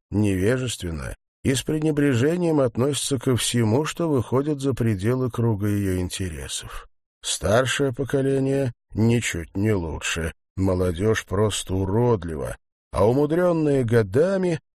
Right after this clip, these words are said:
большей частью крайне пресны, выжаты, словно лимоны. Если даже человек первое время и нравился ему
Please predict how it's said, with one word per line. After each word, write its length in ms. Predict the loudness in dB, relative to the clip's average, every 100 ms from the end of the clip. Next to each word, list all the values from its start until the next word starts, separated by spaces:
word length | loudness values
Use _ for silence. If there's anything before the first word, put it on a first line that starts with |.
| _
большей 520 | -2 2 4 2 0 0
частью 520 | 4 4 2 -2 0
крайне 520 | 2 4 4 2 -2
пресны, 840 | 0 0 0 0 0 2 2 2 -2 _
выжаты, 960 | -6 -2 2 2 2 -2 -2 -4 -2 -2
словно 640 | -2 -6 0 0 0 0
лимоны. 800 | 0 -2 -4 -4 -2 -2 -2 -6 -10 _ _ _ _ -6
Если 400 | 2 2 2 0
даже 280 | 2 2 2
человек 680 | 0 0 2 2 2 0 0
первое 460 | 0 2 2 2
время 440 | 2 2 2 2 2
и 40 |
нравился 680 | 2 2 0 0 -2 -4 -6
ему 480 | -6 -8 -10 -10 -12